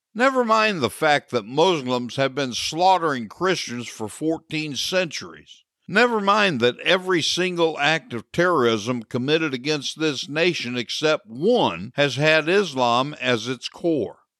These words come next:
Democrats aren't the least bit interested in defending religion, especially Christianity. Why? Because everything they promote and stand for is diametrically opposed to Christianity.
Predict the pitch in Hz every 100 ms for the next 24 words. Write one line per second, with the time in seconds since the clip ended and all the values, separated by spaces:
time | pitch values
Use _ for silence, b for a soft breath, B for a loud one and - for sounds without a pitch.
0 | _ 185 247 240 - 190 160 - 165 156
1 | - 113 127 208 196 - 175 165 151 151
2 | 110 - 110 95 87 82 123 113 95 90
3 | 90 92 95 98 143 151 - - 220 190
4 | - 110 101 - 110 - - 98 87 78
5 | 73 73 _ _ - 85 80 85 170 233
6 | _ - 151 185 170 147 208 208 185 202
7 | 202 190 190 190 - 156 185 208 151 -
8 | - 202 208 160 127 135 165 110 - 165
9 | 170 160 160 170 165 139 - 139 131 117
10 | 190 208 143 - - - 101 - - 90
11 | 82 78 76 69